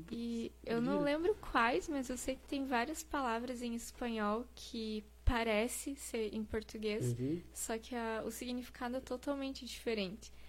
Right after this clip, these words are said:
Speaker 1: Às vezes você quer falar uma coisa e você tá falando outra, nada a ver.
Speaker 2: É. E não sei o que que tem do espanhol, que eu vejo as pessoas, parece que muda até a voz, né?
Speaker 1: Muda, é tão bonito o
Speaker 2: Começa a
Speaker 1: jeito
Speaker 2: falar
Speaker 1: de falar.
Speaker 2: espanhol, a voz já é outra,
Speaker 1: Aham.
Speaker 2: não é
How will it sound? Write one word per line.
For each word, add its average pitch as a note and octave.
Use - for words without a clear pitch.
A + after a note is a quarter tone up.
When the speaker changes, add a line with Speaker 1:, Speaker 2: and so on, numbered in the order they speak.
Speaker 1:
Às A3+
vezes A#3+
você C4
quer B3+
falar B3+
uma B3
coisa B3
e C4+
você C#4
tá C#4
falando C4+
outra, C4+
nada B3+
a D#4
ver. C4+
Speaker 2:
É. C#3
E A2+
não -
sei D3
o -
que D#3+
que C#3
tem C3+
do D3
espanhol, B2
que -
eu C3
vejo C3
as C3+
pessoas, -
parece C#3+
que -
muda D#3+
até F3+
a A3+
voz, F3+
né? E4
Speaker 1:
Muda, C4
é A#3+
tão D#4
bonito C4+
o -
Speaker 2:
Começa D3+
a G3+
Speaker 1:
jeito G#3+
Speaker 2:
falar D3
Speaker 1:
de D#3+
falar. D3
Speaker 2:
espanhol, E3
a F3
voz D#3
já F3+
é E3+
outra, D3+
Speaker 1:
Aham. B3
Speaker 2:
não C#3
é D#3